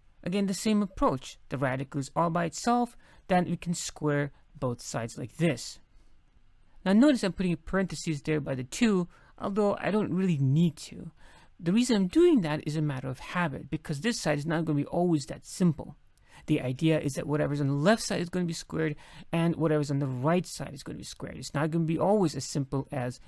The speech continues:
a two, but everything has to be squared. Okay, so this side will become four y, and two squared is four.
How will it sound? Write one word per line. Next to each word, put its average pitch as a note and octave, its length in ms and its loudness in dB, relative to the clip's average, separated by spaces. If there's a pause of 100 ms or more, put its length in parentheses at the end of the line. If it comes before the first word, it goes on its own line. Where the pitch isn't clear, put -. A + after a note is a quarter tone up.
(140)
a C#3+ 100 0
two, C#3 420 2 (520)
but - 120 -8 (100)
everything F3 720 2 (140)
has - 240 -10
to C#3 100 -12
be B2 80 -8
squared. D#3 460 -10 (580)
Okay, F#3 380 0 (220)
so - 400 0 (480)
this B3+ 160 4
side E3 240 2
will D3 100 0
become C3+ 340 -6
four A#2 440 -8
y, G#3 540 2 (1040)
and E3+ 220 0
two - 160 -4
squared D3 640 -2
is - 240 -14
four. G#3 560 2